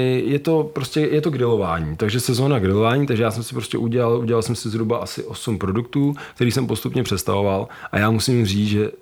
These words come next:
to strašně šlo a úplně jsem byl mile překvapený, jak to šlo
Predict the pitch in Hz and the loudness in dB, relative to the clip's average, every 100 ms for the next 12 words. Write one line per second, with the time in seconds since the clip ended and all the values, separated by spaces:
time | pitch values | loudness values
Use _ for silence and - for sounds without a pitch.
0 | _ 107 - 92 - 92 98 87 92 - | _ -4 -2 0 2 2 0 -2 -6 -12
1 | - 98 107 113 110 110 110 110 101 101 | -6 -2 0 0 2 2 2 0 -2 -2
2 | 113 104 95 107 - 104 123 | 0 0 -2 -4 0 -2 -2